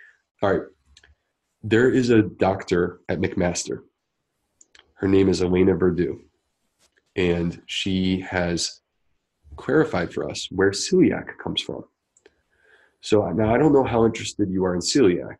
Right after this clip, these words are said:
but this is a huge issue these days. It has increased celiac disease, five hundred percent, five hundred percent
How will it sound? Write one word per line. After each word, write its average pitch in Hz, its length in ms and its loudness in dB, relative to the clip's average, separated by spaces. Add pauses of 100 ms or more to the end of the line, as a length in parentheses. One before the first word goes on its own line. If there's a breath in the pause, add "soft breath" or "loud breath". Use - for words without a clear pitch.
(220)
but 101 140 -10
this 135 220 -6
is 143 120 -4
a 113 60 -2
huge 95 340 -6
issue 82 280 -6
these - 200 -12
days. - 380 -12 (800)
It 113 60 -8
has 123 300 -2
increased 101 600 -2
celiac 110 300 4
disease, - 400 -10 (720)
five 120 380 -2
hundred 117 340 2
percent, - 420 -4 (1300)
five 117 180 -6
hundred 110 220 0
percent - 360 -8